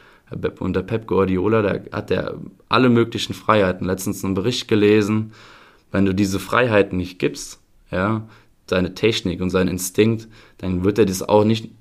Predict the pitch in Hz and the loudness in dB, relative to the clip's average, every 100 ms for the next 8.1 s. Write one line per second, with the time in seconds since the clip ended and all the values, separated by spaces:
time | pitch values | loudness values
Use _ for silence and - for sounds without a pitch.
0 | _ - 90 104 - 107 101 104 107 101 | _ -8 -4 -2 -2 -2 2 4 4 4
1 | 101 101 95 101 110 101 95 107 104 - | 4 4 2 0 -4 -6 -4 -2 -4 -8
2 | - - 92 - _ _ _ - 90 85 | -12 -10 -12 -12 _ _ _ -6 -4 -4
3 | - - 104 110 110 107 107 107 113 107 | -8 -4 2 2 2 2 2 2 0 -2
4 | 104 127 - 139 139 - - - - _ | 0 -2 -2 -6 -6 -16 -20 -20 -20 _
5 | 95 98 101 95 - 98 92 110 113 104 | 0 2 2 0 -2 0 0 0 -2 -6
6 | - 113 - 95 98 98 98 98 95 95 | -6 -6 -6 -2 0 0 -2 -2 -2 -4
7 | 101 - - - - - 107 104 - - | -6 -8 -10 -12 -10 -12 -12 -14 -16 -18
8 | 95 | -20